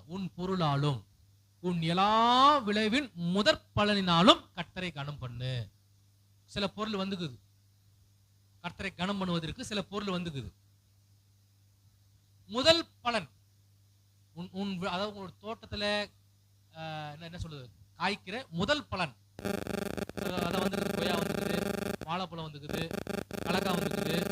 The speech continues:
ஆ, பப்பாளி பழம், பப்பாளி பழம், இதெல்லாம் வந்து முதற் பலன். உங்களோட தோட்டத்துல விளைஞ்ச கனிகள், பொருள். அப்ப அதை கொண்டு வந்து நீங்க பண்ணு, கர்த்தரை கனம் பண்ண அங்க வச்சிருக்கிறீங்க. முதற் பலன்.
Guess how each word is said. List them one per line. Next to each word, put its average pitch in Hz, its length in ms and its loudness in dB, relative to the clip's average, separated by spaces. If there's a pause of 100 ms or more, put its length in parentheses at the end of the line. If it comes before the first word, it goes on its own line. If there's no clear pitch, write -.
(720)
ஆ, 202 140 -4 (1900)
பப்பாளி 226 340 2
பழம், 196 180 0 (120)
பப்பாளி 202 260 -2
பழம், 196 180 -4
இதெல்லாம் 254 300 2
வந்து - 180 0
முதற் 262 280 2
பலன். - 200 0 (960)
உங்களோட 226 260 -4 (120)
தோட்டத்துல 254 400 0
விளைஞ்ச 220 280 -6 (160)
கனிகள், 240 340 0 (280)
பொருள். 247 260 4 (380)
அப்ப 220 120 -10 (100)
அதை 302 120 -2
கொண்டு 285 240 -4
வந்து 269 160 -4
நீங்க 269 140 -4
பண்ணு, 208 260 -8
கர்த்தரை 233 320 -6
கனம் 226 180 -4
பண்ண 226 140 -6
அங்க 196 160 -6
வச்சிருக்கிறீங்க. 147 500 -6 (1500)
முதற் 165 340 -6
பலன். 135 260 -6